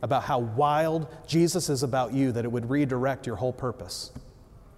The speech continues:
Some of us are living lives of chaos. And J-, the idea of Jesus bringing order to our lives, man, sign me up. And, and when we really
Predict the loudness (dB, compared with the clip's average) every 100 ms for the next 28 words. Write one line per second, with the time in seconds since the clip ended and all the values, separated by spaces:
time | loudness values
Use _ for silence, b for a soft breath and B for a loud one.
0 | -20 -20 -20 -20 -20 -20 -20 -20 -20 -20
1 | -20 -20 -20 -20 -20 -20 -20 -20 -20 -20
2 | -20 -20 -20 -12 4 6 8 6 6 6
3 | 8 8 6 4 2 0 2 4 4 4
4 | 2 0 0 -6 -16 -20 -20 -20 -20 -20
5 | -20 -20 -20 -20 -20 -20 -20 -20 -20 -20
6 | -20 -20 -20 -20 -20 -20 -20 -20 -20 -20
7 | -20 -20 -20 -14 -2 0 0 -4 -8 0
8 | 6 6 8 6 4 4 4 4 0 0
9 | 0 0 0 0 0 -2 -2 0 0 0
10 | -2 -4 -8 -4 -2 2 2 0 0 -2
11 | -6 -16 -18 -20 -20 -20 -20 -20 -20 -20
12 | -20 -20 -20 -20 -20 -14 -4 0 4 6
13 | 8 8 6 6 6 8 8 8 4